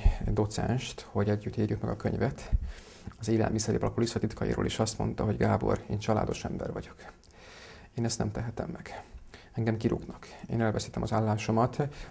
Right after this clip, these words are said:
de neked sok sikert kívánok. És hát én is csak úgy tehettem meg, hogy nem tartozom semmilyen ipari érdekhez. Egy non-profit alapítvány szolgálatában szegődtem, és hogy mennyire bátorság vagy nem, azt gondolom, hogy ha valaki hitből csinál valamit és meggyőződésből,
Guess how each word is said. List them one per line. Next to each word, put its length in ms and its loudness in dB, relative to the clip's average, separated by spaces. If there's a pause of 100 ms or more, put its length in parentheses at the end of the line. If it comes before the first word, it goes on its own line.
(100)
de 180 4
neked 240 4
sok 200 0
sikert 340 -2
kívánok. 540 -2
És 140 -2
hát 140 2
én 160 6
is 100 6
csak 180 2
úgy 140 6
tehettem 440 2
meg, 200 4
hogy 300 0 (420)
nem 160 4
tartozom 400 0
semmilyen 380 0
ipari 240 0
érdekhez. 640 2 (460)
Egy 100 2
non-profit 680 4 (300)
alapítvány 580 0 (120)
szolgálatában 800 0
szegődtem, 720 4 (400)
és 360 4 (360)
hogy 220 4
mennyire 360 10
bátorság 680 8
vagy 200 8
nem, 380 8
azt 200 6
gondolom, 280 8
hogy 120 6
ha 60 8
valaki 460 6
hitből 460 8
csinál 380 4
valamit 360 6
és 120 2
meggyőződésből, 1000 4